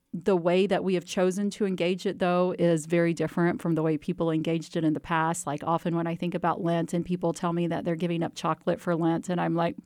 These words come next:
"Hmm, um, <laughs> you know, I'm glad you're doing that. I'm glad it means something to you." I'm not exactly sure if that would have fit in the historical tradition of how people practiced Lent.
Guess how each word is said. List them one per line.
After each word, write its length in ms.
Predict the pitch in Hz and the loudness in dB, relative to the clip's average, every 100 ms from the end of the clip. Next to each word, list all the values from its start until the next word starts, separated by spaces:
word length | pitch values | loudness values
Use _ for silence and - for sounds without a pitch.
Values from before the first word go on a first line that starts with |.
| 339 | 0
"Hmm, 240 | 302 262 247 - - - - - | 4 4 2 -6 -20 -20 -18 -4
um, 400 | 254 247 240 240 330 - - | 0 2 4 4 2 -2 -20
<laughs> 240 | - - - | -20 -10 -2
you 220 | 330 320 | 0 0
know, 180 | 277 247 | 0 2
I'm 180 | 254 262 | 4 2
glad 360 | 277 294 381 | 2 2 2
you're 140 | 285 254 | 4 4
doing 340 | 269 330 214 | 4 2 2
that. 300 | 185 190 208 | 4 2 2
I'm 120 | 208 | 0
glad 220 | 208 220 220 | 2 2 2
it 80 | |
means 260 | 202 208 233 | 0 0 0
something 380 | - 170 170 165 | 0 -4 -4 -8
to 140 | - | -6
you." 300 | 156 156 165 - - - - | -6 -4 -6 -8 -16 -18 -4
I'm 100 | 202 | 0
not 160 | 220 226 | 2 2
exactly 440 | 196 202 208 185 | 2 0 0 -2
sure 360 | 190 - 196 175 | -2 0 0 2
if 180 | 165 - | 0 0
that 220 | 175 175 | 0 0
would 160 | 180 165 | 0 -2
have 80 | 156 | -4
fit 640 | - 208 170 156 - - - - | -4 0 0 0 -4 -8 -14 -8
in 340 | - 180 165 165 | 0 2 2 0
the 360 | 175 160 160 | 0 0 0
historical 560 | 170 190 - 180 175 170 | 0 -2 2 0 0 -2
tradition 720 | - 165 196 185 180 156 - | -4 0 2 2 0 -2 -4
of 320 | - 170 165 | -2 -2 -2
how 460 | 170 - 170 160 170 | -4 -2 0 0 -2
people 280 | 196 180 170 | -6 -6 -6
practiced 600 | - 165 170 - 165 - | -2 -4 -4 -8 -8 -8
Lent. 480 | 165 175 180 - | -6 -4 -4 -6